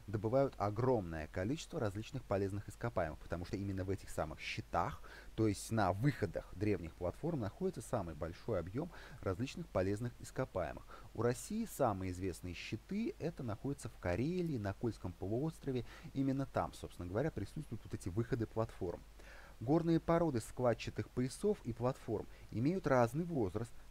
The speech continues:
так как они формировались на протяжении длительного времени. Важнейшие этапы геологической истории территории России и возраст пород, слагающих земную кору, отражены в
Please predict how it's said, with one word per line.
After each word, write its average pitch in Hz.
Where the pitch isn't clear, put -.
так 107
как -
они 107
формировались 113
на 101
протяжении 123
длительного 120
времени. 107
Важнейшие 151
этапы 165
геологической 120
истории 113
территории 107
России 127
и 117
возраст 98
пород, 190
слагающих 98
земную 95
кору, 95
отражены 117
в 110